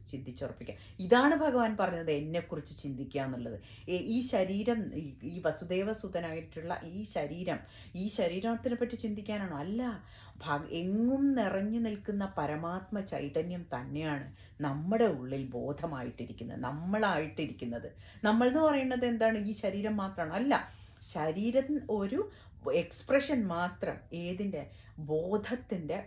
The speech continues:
ബോധസ്വരൂപം, ബ്രഹ്മസ്വരൂപമാണ് ബോധം എന്ന് പറയുന്നത്. പ്രജ്ഞാനം ബ്രഹ്മ, ഉപനിഷത്തുക്കൾ പറയുന്നു. പ്രജ്ഞാനം എന്ന് പറഞ്ഞാൽ ബോധം. നമുക്ക് ബോധമില്ലെങ്കിൽ ഈ ലോകമുണ്ടോ?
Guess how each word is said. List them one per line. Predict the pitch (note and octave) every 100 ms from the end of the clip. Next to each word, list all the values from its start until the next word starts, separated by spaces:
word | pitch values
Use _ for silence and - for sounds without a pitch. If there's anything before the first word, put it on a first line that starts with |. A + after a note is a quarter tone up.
| D3+
ബോധസ്വരൂപം, | D3 D#3 F#3 A#3 A#3+ G3 E3 D3 C3+ A#2+ -
ബ്രഹ്മസ്വരൂപമാണ് | - C#3+ D#3 G3+ G#3 - E3+ E3+ F3 F3+ D3+ C3+
ബോധം | B2+ B2+ B2 C#3+
എന്ന് | C#3+
പറയുന്നത്. | C3+ A#2 A#2 G#2 - - -
പ്രജ്ഞാനം | G3+ G#3 - F#3+ D3+ C3+ C3+ F3+ C#3+
ബ്രഹ്മ, | B2 B2 A#2+ A2+ -
ഉപനിഷത്തുക്കൾ | D3+ D#3+ C#3+ D3+ D#3 D3+ C#3+
പറയുന്നു. | B2 B2 - - -
പ്രജ്ഞാനം | F3 - G3 G3+ G#3
എന്ന് | G#3+
പറഞ്ഞാൽ | G#3
ബോധം. | B3 F3+ E3+ E3 D3+ - - - - -
നമുക്ക് | G3 A3+
ബോധമില്ലെങ്കിൽ | B3 G#3 G#3 G#3+ B3+ G#3 G3+ G#3
ഈ | F3+
ലോകമുണ്ടോ? | E3 D3 D3 E3 C3 G2